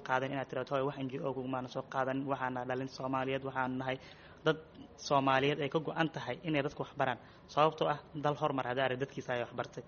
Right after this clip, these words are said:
Saas daraaddeed, dhalinta Soomaaliyeed waxay u istaageen sidii ay ku hormarin lahaayeen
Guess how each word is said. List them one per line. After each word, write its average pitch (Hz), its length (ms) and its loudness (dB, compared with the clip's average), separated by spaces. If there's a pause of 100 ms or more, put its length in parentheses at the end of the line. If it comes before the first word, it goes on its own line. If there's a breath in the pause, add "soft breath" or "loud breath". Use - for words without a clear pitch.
(360 loud breath)
Saas 147 200 0
daraaddeed, 135 480 0
dhalinta 139 340 -4
Soomaaliyeed 123 500 -2 (120)
waxay 151 220 -4
u 156 80 -2
istaageen 131 440 -2
sidii 131 360 -6 (400 loud breath)
ay 147 80 -2
ku 143 120 -12
hormarin 147 460 -4
lahaayeen 131 480 2